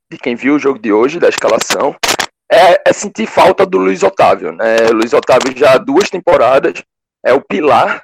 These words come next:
dessa defesa do Ceará, é o cara que comanda, é o cara que o Brasil inteiro vê, o cara que o, muitos times no Brasil pedem, né, tenta contratar. Então, logicamente, de cara,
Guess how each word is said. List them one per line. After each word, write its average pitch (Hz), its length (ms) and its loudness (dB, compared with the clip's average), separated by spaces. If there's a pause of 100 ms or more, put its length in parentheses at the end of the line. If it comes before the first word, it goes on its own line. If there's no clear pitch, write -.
dessa 131 240 -4
defesa 139 600 -4
do 147 100 -14
Ceará, 131 540 0 (300)
é 120 60 0
o 123 60 -2
cara 143 200 0
que 151 140 -8
comanda, 170 600 -2
é 175 40 6
o 170 60 -2
cara 165 200 0
que 156 300 -8
o 151 60 -2
Brasil 151 360 0
inteiro 160 380 -4
vê, 147 300 -2
o 185 200 0
cara 139 180 -2
que - 120 -12
o, 147 100 -6 (140)
muitos 196 320 -6
times 160 220 -8
no 160 100 -6
Brasil 139 440 0
pedem, 156 420 0 (440)
né, 104 140 -2
tenta 143 380 -2
contratar. 131 640 -2 (360)
Então, 160 260 0
logicamente, 151 580 0
de 165 100 -14
cara, 151 540 0